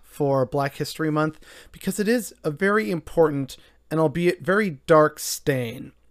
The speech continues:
on Black history in Canada. And the story in question is the Fred Christie case. Now, Fred Christie was born in Jamaica in nineteen oh two, and as a citizen of the British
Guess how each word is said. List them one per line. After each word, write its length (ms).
on 180
Black 340
history 640
in 140
Canada. 680
And 260
the 80
story 320
in 80
question 560
is 160
the 100
Fred 360
Christie 500
case. 680
Now, 540
Fred 360
Christie 440
was 220
born 260
in 140
Jamaica 640
in 160
nineteen 420
oh 140
two, 420
and 280
as 220
a 420
citizen 460
of 140
the 200
British 340